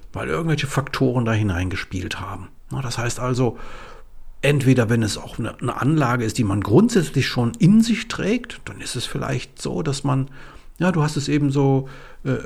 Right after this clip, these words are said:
plastisch erwähnt, die Eltern, die das Kind, äh, unterdrückt haben, weil es vielleicht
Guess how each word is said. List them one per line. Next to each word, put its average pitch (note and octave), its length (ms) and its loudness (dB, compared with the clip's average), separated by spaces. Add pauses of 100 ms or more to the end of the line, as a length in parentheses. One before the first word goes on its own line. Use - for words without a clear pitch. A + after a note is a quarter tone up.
(100)
plastisch - 440 -2
erwähnt, C3+ 600 2 (180)
die C3+ 120 -2
Eltern, C3 420 4
die A#2+ 320 2
das - 200 -4
Kind, C#3+ 340 2 (440)
äh, C3 120 0
unterdrückt C3 800 0
haben, C3 500 0 (300)
weil B2 160 -4
es B2+ 140 -4
vielleicht B2 580 -4